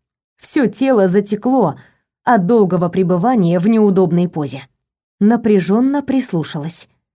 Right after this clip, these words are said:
В офисе было тихо, подозрительно тихо. Как ошпаренная подхватила телефон с дивана,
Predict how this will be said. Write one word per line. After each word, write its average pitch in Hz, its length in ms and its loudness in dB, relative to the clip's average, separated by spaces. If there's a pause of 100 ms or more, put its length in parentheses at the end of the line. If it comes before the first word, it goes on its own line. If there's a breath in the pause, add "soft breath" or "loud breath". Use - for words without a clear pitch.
(100)
В 190 180 0
офисе 277 480 0
было 185 380 2
тихо, 147 480 -10 (340)
подозрительно 214 840 0
тихо. 156 400 -8 (500)
Как 277 240 -2
ошпаренная 185 720 0
подхватила 233 640 0
телефон 220 480 0
с 165 60 -2
дивана, 196 480 0